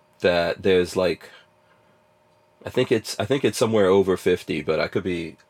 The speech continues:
I could be totally mistaken because I've already forgotten everything that I crash studied for that whole thing. So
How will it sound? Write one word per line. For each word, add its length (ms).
I 80
could 140
be 100
totally 420
mistaken 560
because 260
I've 80
already 240
forgotten 400
everything 440
that 120
I 120
crash 340
studied 560
for 140
that 180
whole 220
thing. 340
So 600